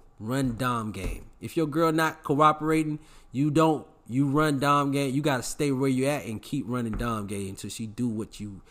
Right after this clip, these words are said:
want her to do. Feed her scraps, but never, ever give in. Always run. Now, these are, this, this, uh, podcast really for the cats who out here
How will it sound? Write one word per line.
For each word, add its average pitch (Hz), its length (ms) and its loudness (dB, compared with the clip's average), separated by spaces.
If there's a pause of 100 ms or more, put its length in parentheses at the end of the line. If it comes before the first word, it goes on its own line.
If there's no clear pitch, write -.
(260)
want 110 240 -2
her 110 160 -4
to 95 60 -8
do. 92 280 -10 (920)
Feed 147 400 0
her 117 180 -2
scraps, 143 680 -2 (240)
but 101 160 -6
never, 120 480 -2 (480)
ever 135 240 0
give 107 320 -4
in. 98 300 -10 (200)
Always 131 460 0
run. 110 320 -6 (180)
Now, 156 380 4 (1120)
these 226 320 8
are, 151 60 4 (160)
this, 226 320 0
this, 220 400 -2
uh, 180 260 8
podcast 156 640 4
really 175 200 4
for 151 160 -2
the 127 60 0
cats 143 380 0
who 135 160 0
out 127 220 0
here 123 240 -2